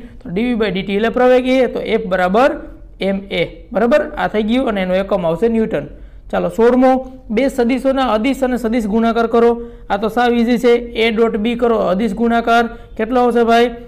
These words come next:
માઇનસ પચીસ આવશે. અને સદિશ કરશો તો એ ક્રોસ બી, એમાં આઈ જે કે, આ ખાસ કરીને ભૂલવાનું નહીં. ચોકડી ગુણાકાર કરતા હતા ને તમે એ રીતના, ચાર તેરી બાર, માઇનસ પાંચ એકુ પાંચ, બરાબર? આ રીતના ખાસ આઈ જે કે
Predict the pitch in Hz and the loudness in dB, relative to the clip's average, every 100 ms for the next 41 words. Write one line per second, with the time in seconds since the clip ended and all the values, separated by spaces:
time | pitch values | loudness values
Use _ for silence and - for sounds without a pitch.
0 | - - - 175 202 220 214 226 233 233 | -20 -16 -6 -2 -2 -2 -4 -4 -2 0
1 | 226 240 240 240 185 - 220 247 - 254 | 2 0 -2 -6 -8 -4 -2 -2 -4 -4
2 | 226 226 - - 214 233 233 214 220 214 | -2 -2 -6 -6 -2 -2 -2 -2 -2 -2
3 | 202 196 - - - 196 - 196 226 226 | -2 -2 -4 -14 -12 -10 -6 -2 0 2
4 | 220 226 226 240 180 - - 202 208 - | 2 0 0 0 0 -4 -8 -4 -4 -2
5 | 214 226 226 220 226 185 202 202 208 202 | -2 0 -4 -2 0 0 2 2 0 -2
6 | 196 196 196 190 202 196 196 220 254 277 | -2 -4 -4 -2 -2 0 -2 0 2 2
7 | 262 233 220 208 202 202 202 - - - | 2 0 0 0 -2 -2 -4 -16 -20 -8
8 | 196 190 190 190 190 185 190 196 202 190 | -2 -2 -2 -4 -4 0 2 4 2 -2
9 | 180 180 185 - 185 180 190 180 180 190 | -2 -2 -4 -2 -2 -2 -4 -6 -2 -2
10 | 196 190 165 208 262 262 - - 202 202 | -2 -2 0 2 2 0 -8 -10 0 0
11 | 208 196 190 208 214 - 175 190 190 196 | 0 -4 -4 -2 -2 -2 -4 -2 -2 -2
12 | 208 208 214 220 | -2 -2 -2 -2